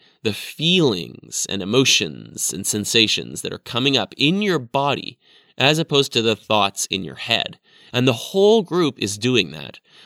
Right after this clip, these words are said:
I find that that is the key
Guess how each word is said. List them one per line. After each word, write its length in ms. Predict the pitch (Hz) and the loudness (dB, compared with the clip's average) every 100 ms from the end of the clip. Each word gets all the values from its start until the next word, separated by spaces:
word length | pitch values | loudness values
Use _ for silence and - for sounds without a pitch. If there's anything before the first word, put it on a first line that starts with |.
| _ | _
I 180 | - 143 | 2 2
find 320 | - 143 143 | 4 2 2
that 260 | 127 107 110 | 0 0 2
that 360 | 113 110 110 | 4 4 2
is 220 | 104 101 98 | 0 -2 -2
the 120 | 98 | -4
key 680 | - - 127 123 110 87 | -4 -8 -2 0 0 -4